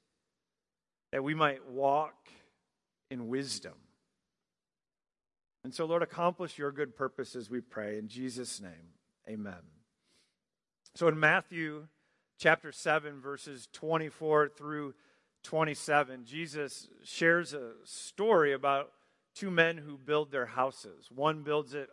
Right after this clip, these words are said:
on a rock and the other builds it on sand. Here's what he said. This is starting in verse twenty-four. He said,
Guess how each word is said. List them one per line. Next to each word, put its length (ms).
on 140
a 60
rock 440
and 100
the 60
other 180
builds 340
it 180
on 160
sand. 520
Here's 220
what 140
he 120
said. 440
This 180
is 80
starting 360
in 100
verse 240
twenty-four. 580
He 60
said, 240